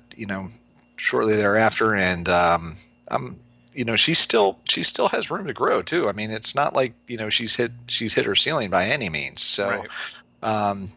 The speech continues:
Speaker 1: it's, it's, it's a, it's a good re-signing. It was what needed to be done. I had no doubt that it would be done, just like I don't have any doubt about the other three.
Speaker 2: Yeah, Danny is a, a player that still has a lot of room for growth. She's,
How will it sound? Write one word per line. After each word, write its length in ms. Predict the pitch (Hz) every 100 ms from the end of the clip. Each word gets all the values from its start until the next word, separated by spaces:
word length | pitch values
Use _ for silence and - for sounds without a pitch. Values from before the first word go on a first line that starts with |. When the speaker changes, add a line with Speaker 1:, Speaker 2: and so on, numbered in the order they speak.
| _
Speaker 1:
it's, 520 | 107 107 - - - - _ _
it's, 260 | - - -
it's 220 | 127 -
a, 240 | 113 110 104 - - - - - -
it's 100 | -
a 40 |
good 220 | 104 160
re-signing. 720 | 156 147 - 131 131 123 123 120
It 80 | 104
was 220 | 101 95
what 180 | 110 101
needed 200 | 110 113
to 60 | 110
be 120 | 113
done. 320 | 107 104 98
I 120 | - 95
had 240 | 107 104
no 180 | 104 101
doubt 340 | 95 104 104
that 120 | 98
it 140 | 98 -
would 220 | 101 101
be 140 | 101
done, 240 | 95 98 95
just 160 | 92
like 140 | 98 95
I 60 |
don't 200 | 95 92
have 360 | 87 95 92 - -
any 140 | 95
doubt 220 | 92 90
about 220 | 85 85
the 120 | - 50
other 180 | -
three. 300 | - - - - _ _ _ _ _ - - - - _ -
Speaker 2:
Yeah, 120 | 143 139
Danny 320 | 147 170 165
is 180 | 147 127
a, 60 |
a 140 | 113 139
player 280 | - 131
that 280 | 127 120 120
still 240 | 120 - 143
has 140 | 123
a 40 |
lot 180 | 123 117
of 80 | 120
room 120 | 123
for 120 | 120 113
growth. 380 | - 127 127
She's, 480 | - - 110 104 -